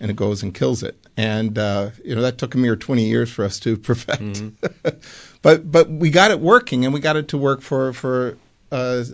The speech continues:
Speaker 1: several types of blood cancers, and it's now F D A approved for that. And now we take on the bigger challenge, which are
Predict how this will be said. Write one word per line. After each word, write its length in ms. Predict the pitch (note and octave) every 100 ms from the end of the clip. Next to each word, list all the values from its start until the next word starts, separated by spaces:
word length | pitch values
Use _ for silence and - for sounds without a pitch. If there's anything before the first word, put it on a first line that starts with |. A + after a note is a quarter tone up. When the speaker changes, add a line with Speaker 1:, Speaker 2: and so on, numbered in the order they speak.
| -
Speaker 1:
several 360 | - D#3 D3+
types 360 | C3 C3+ B2 -
of 200 | A2+ G#2+
blood 240 | C#3+ D3+
cancers, 600 | - G#2 F#2+ - A#2 C3+
and 160 | B2 A#2
it's 160 | A2
now 160 | B2+ A2+
F 180 | A2 G#2+
D 220 | B2+ A2+
A 60 | G#2+
approved 360 | G#2 D#3 D#3+
for 140 | - F#2
that. 280 | F2+ F#2 F#2+ _ - - - _ -
And 100 | A#2+
now 140 | C#3
we 80 | C#3+
take 260 | - B2+
on 120 | A#2+ A2
the 60 |
bigger 260 | A2+ B2+ A#2
challenge, 520 | - G2+ G2 G2+ G2+
which 180 | G2+ -
are 420 | G2+ G2+ G2+ A2